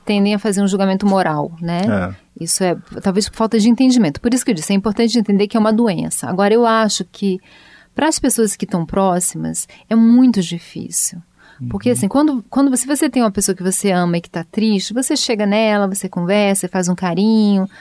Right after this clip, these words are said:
Speaker 1: dá um colinho e ela melhora. Ela
Speaker 2: Uhum.
Speaker 1: reage, porque ela, ela não desconectou do mundo. Ela, a tristeza reage ao que tá, ao que acontece, né? Agora, na depressão, por mais que você se esforce, você não consegue atingir, porque a pessoa tá exilada na depressão,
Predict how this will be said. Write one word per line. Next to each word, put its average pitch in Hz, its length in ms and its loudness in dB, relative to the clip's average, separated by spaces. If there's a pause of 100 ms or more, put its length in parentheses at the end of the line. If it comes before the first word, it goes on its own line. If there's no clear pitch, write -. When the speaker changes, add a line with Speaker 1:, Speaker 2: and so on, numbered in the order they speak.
(120)
Speaker 1:
dá 190 160 0
um 190 80 2
colinho 190 440 2
e 226 60 4
ela 240 120 2
melhora. 233 560 2 (180)
Ela 196 180 -2
Speaker 2:
Uhum. 196 60 0
Speaker 1:
reage, 214 320 0
porque 226 120 -2
ela, 226 140 2
ela 208 220 0
não 254 200 4
desconectou 214 680 2
do 190 120 2
mundo. 170 220 2
Ela, 190 380 0
a 185 60 0
tristeza 240 600 0
reage 240 600 2
ao 160 120 -4
que - 100 -18
tá, 175 160 -4 (140)
ao 175 120 -2
que 170 140 -8
acontece, 165 640 -8
né? 214 220 -4 (720)
Agora, 240 320 0
na 311 140 4
depressão, 226 760 0 (460)
por 233 140 4
mais 294 440 2
que - 140 -2
você 214 260 0
se - 100 -6
esforce, 226 560 0
você 254 120 0
não 285 200 6
consegue 294 600 2
atingir, 247 480 4
porque - 140 -4
a - 20 0
pessoa 240 240 -2
tá 254 100 0
exilada 262 760 4
na 160 120 -2
depressão, 165 680 -6